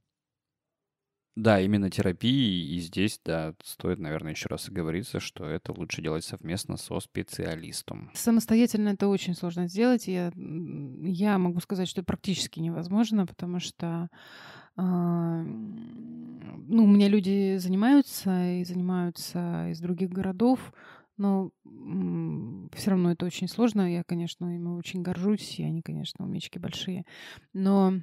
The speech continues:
Speaker 2: м, сложно все равно, а, э, как это, включаются психологические защиты, т-, которые защищают, э, наше суперэго, чтобы не упала самооценка и чтобы человек чувствовал себя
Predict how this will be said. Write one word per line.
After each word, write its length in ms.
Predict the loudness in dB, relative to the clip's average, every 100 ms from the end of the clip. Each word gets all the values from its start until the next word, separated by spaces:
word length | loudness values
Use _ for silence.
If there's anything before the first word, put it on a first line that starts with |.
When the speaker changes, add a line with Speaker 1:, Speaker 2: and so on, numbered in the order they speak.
| -8 -20 -20 -20 _ _ _ _ _ _ 2
Speaker 2:
м, 420 | 4 4 0 -2
сложно 480 | 8 10 10 8 2
все 200 | 0 0
равно, 600 | 2 4 6 6 4 2
а, 640 | 0 2 2 0 0 -2 -4 _ -20 -20 -20 _
э, 40 | -16 -14 -14 -10 -10 -10 -8
как 180 | -4 -4
это, 340 | -4 -4 -4
включаются 500 | -4 2 8 8 8
психологические 600 | -2 2 4 4 2 0
защиты, 400 | 0 -2 -4 -4
т-, 120 | -8 -6
которые 360 | -4 0 0
защищают, 680 | 2 -2 -4 -4 -2 0 -2 _ -10
э, 180 | -6 -6
наше 340 | -4 -6 -6
суперэго, 640 | -10 -8 -2 0 0 -2 -4
чтобы 440 | -6 -8 -6 -4
не 100 | -4
упала 320 | -4 -4 -6 -8
самооценка 720 | -10 -10 -8 -4 -4 -4 -8
и 100 | -8
чтобы 400 | -8 -8 -8 -10 -12 -20 -16
человек 420 | -6 -2 -2 -4
чувствовал 440 | -8 -8 -8 -10
себя 440 | -10 -8 -4 -4